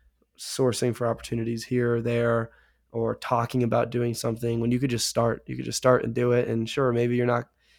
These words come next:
gonna get paid a bunch, uh, when you first start, um, up front, but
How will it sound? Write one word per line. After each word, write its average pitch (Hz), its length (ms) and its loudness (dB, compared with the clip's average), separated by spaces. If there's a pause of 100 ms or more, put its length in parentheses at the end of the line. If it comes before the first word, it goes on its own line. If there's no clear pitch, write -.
(140)
gonna 123 140 0
get 117 160 0
paid 127 240 4
a 120 40 4
bunch, 120 460 0
uh, 117 140 0
when 117 120 -2
you 113 100 -2
first 143 360 0
start, 120 300 2 (160)
um, 113 180 -2
up 117 160 -6
front, 131 340 0
but 117 260 -2